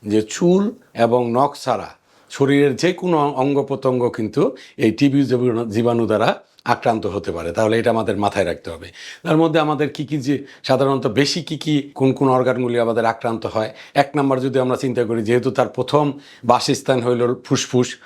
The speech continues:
তাহলে ফুসফুস আক্রান্ত হবে। দ্বিতীয়ত আমরা চিন্তা করি যে এই ফুসফুস থেকে যেখানে যেখানে ব্লাড যাচ্ছে,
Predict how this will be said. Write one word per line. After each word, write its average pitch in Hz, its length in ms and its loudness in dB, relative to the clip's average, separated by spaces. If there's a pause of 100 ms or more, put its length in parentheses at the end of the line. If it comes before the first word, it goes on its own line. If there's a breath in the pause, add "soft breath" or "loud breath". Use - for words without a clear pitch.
(240 loud breath)
তাহলে 127 240 4
ফুসফুস 139 440 0
আক্রান্ত 120 360 0
হবে। 110 320 0 (320)
দ্বিতীয়ত 139 360 2
আমরা 135 240 2
চিন্তা 135 300 0
করি 123 260 0 (340 loud breath)
যে 131 120 4
এই 127 60 4
ফুসফুস 147 520 0
থেকে 139 220 2
যেখানে 135 360 0
যেখানে 117 260 -2
ব্লাড 120 300 0
যাচ্ছে, 113 460 -2